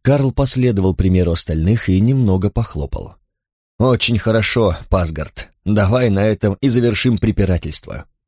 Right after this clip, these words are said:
В Дании множество сект и сектоподобных свободных церквей, и невозможно держать в голове все их названия сразу. Естественно, это нереально".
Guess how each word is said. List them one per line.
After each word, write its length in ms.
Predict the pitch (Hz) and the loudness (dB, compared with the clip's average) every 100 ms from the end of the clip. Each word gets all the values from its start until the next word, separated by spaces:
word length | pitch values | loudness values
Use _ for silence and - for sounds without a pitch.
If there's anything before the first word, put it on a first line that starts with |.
| _ _ _ | _ _ _
В 140 | 85 80 | -4 0
Дании 300 | 117 120 120 | 2 2 2
множество 560 | 117 127 113 107 101 | 2 2 0 -2 -2
сект 540 | 95 - 143 - - - _ - | -2 -2 -4 -8 -16 -18 _ 0
и 80 | 110 | 2
сектоподобных 840 | - 113 - 101 101 123 95 98 | 2 0 -2 -2 0 2 0 0
свободных 480 | - 101 107 104 101 | 0 0 2 0 0
церквей, 560 | - 117 - 101 71 - | 0 -2 -2 -2 -2 -2
и 80 | 110 | 2
невозможно 800 | 113 117 113 104 113 110 95 87 | 2 2 2 0 2 2 0 -2
держать 380 | 80 95 92 80 | 0 0 0 -2
в 80 | |
голове 480 | 82 87 82 98 107 - - - | -2 0 2 0 0 -4 -20 -2
все 320 | - 117 110 | 0 2 2
их 140 | 101 | 0
названия 560 | 101 95 92 92 85 85 | -2 0 2 2 2 0
сразу. 500 | - 78 76 71 71 | -2 -6 -6 -8 -4
Естественно, 680 | - 104 - 113 110 - 78 | 0 0 0 0 -2 -4 -4
это 240 | 80 80 | -2 0
нереально". 540 | 87 85 87 92 76 | 2 2 2 0 -4